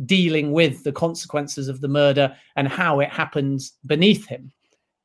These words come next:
So that naturally comes to the fore. And Khashoggi's widow wrote to the Premier League. But Richard Masters' response was very much, "I can't involve you in the process.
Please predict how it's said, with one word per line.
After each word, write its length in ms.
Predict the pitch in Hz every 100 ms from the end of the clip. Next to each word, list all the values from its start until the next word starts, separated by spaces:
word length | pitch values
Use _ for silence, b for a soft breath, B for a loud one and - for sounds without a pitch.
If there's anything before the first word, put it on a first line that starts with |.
| _
So 560 | - 156 120 131 196 277 _ _ _ 139
that 300 | 180 180 - 147
naturally 720 | 175 180 - 156 135 135 147
comes 360 | - 143 131 -
to 100 | 147
the 80 | 165
fore. 500 | - 277 135 110 - _ -
And 220 | 139 170 -
Khashoggi's 840 | 139 - 147 135 135 131 123 -
widow 520 | 151 139 139 139 160 -
wrote 300 | 160 202 214
to 120 | -
the 60 | 135
Premier 340 | - 135 131
League. 340 | 127 127 127 - _ -
But 120 | 208
Richard 300 | 247 - 202
Masters' 420 | 196 185 175 147
response 440 | 143 226 185 -
was 120 | 151 139
very 180 | 160
much, 260 | 151 156 -
"I 80 | 147
can't 280 | 175 180 156
involve 320 | 139 147 131
you 100 | 139
in 100 | 135
the 60 |
process. 540 | 135 156 147 147 139